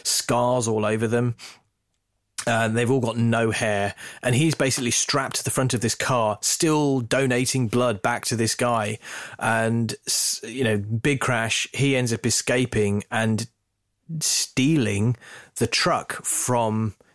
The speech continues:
Imperator Furiosa. And they kind of come to an agreement where he drives and helps them rescue because he wants to get away from Immortan Joe and all of his gang as well.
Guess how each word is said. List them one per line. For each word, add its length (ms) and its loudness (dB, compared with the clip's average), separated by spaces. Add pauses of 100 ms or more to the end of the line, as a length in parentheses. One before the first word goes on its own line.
Imperator 500 0
Furiosa. 640 2
And 160 0
they 220 0 (160)
kind 320 2
of 100 -4
come 320 0
to 160 0
an 80 2
agreement 500 0
where 200 0
he 240 0
drives 500 0
and 60 -8
helps 320 -2
them 140 0
rescue 460 -2 (280)
because 240 0
he 160 2
wants 200 0
to 80 -2
get 160 0
away 220 2
from 160 0
Immortan 400 2
Joe 220 2
and 80 0
all 100 0
of 60 0
his 100 0
gang 240 0
as 140 0
well. 360 0